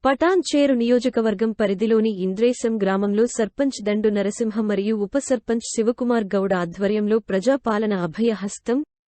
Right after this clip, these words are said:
గ్యారంటీల దరఖాస్తుల స్వీకరణ కార్యక్రమానికి ముఖ్య అతిథులుగా ఎంపీడీఓ బన్సిలాల్,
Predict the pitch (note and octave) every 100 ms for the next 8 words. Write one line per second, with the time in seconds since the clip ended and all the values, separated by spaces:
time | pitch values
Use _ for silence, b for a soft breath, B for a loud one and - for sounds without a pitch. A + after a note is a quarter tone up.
0 | _ _ - F#3 A#3 C#4+ E4+ D4 D4 C4
1 | F3+ F#3+ A#3+ C4 A#3+ - A3+ G3+ G3+ G#3+
2 | A#3+ A#3 G3 F#3 F#3 G#3 - G#3 G3 F#3+
3 | - B3 G#3 - C#4 A3 F#3+ F#3+ G3 F3
4 | F3 D#3+ _ _ _ _ _ _ _ -
5 | B3 C#4 E4+ E4+ D4+ D4 D4 A3 G3 G3+
6 | - G#3 G#3+ C#4